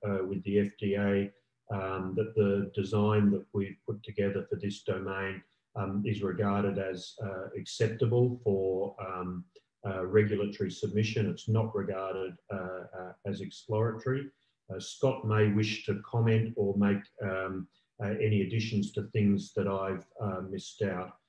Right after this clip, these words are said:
Um, but the major design features, um, that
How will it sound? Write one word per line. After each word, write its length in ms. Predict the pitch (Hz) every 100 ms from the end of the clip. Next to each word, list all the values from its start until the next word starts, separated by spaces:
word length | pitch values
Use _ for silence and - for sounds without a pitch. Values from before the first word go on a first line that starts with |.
| _ _ _
Um, 300 | 107 98 101
but 180 | 110 104
the 80 | 110
major 500 | 110 127 139 127 101
design 540 | 110 98 104 104 110
features, 840 | 104 104 101 - 107 95 85 - -
um, 400 | 104 95 92 95
that 200 | 104 98